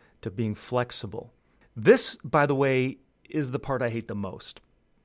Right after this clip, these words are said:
Even more probably than sitting down and forcing myself to create a plan,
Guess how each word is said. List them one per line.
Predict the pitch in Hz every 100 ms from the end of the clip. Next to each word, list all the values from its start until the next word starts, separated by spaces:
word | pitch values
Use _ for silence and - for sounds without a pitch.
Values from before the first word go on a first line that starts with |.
| _ _ -
Even | 196 233 214
more | 185 160
probably | 160 135 127 113 120 117 113
than | - 123 123 113 113
sitting | - 151 156
down | 131 117
and | 113
forcing | - 127 131 127
myself | 113 123 107 -
to |
create | - 120 104 104
a |
plan, | 104 - 151 143 131 127